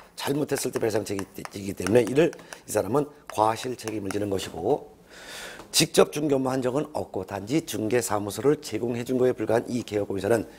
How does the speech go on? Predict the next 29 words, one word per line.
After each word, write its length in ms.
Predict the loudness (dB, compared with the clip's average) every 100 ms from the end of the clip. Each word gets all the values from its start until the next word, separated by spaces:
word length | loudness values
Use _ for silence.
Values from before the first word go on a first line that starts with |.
| -6
거래 240 | 2 4 4
당사자에게 400 | 2 0 -2 -2
직접 340 | -2 0 0
잘못한 380 | 2 0 0 2
게 80 | 0
없죠. 420 | 2 0 0 -4 -20 -20 -6
그러함에도 460 | 2 4 4 2 0
배상 260 | -2 -4
책임이 260 | -6 -6 -6
있다 120 | -6
해서 200 | -2 -2
이를 420 | 0 6 6 6 2 -20 -18
무과실 540 | -10 -6 -6 -6 -8 -10
책임이라고 500 | -12 -12 -10 -10 -10
한다는 240 | -12 -12
거예요. 200 | -12 -14 -16 -20 -20 -2
그렇단다면은, 680 | 4 6 6 4 6 6 6 0 -16 -12 -14 -2
어, 140 | 4 6
중개 340 | 6 4 6
사무소를 600 | 6 6 2 0 0 0 0
제공받은, 760 | -2 0 0 0 4 4 2 -2 -20 _ -10
어, 180 | -4 0 4
요 100 | 6
사람이 300 | 6 4 2
발생시킨 540 | -4 -4 -4 -4 -6
손해에 240 | -4 -4
대해서도 500 | -4 -4 4 4 4 -4 -20 -20 -20 -14
사무소 380 | 2 6 6 4
제공받은 560 | 0 2 2 0 -2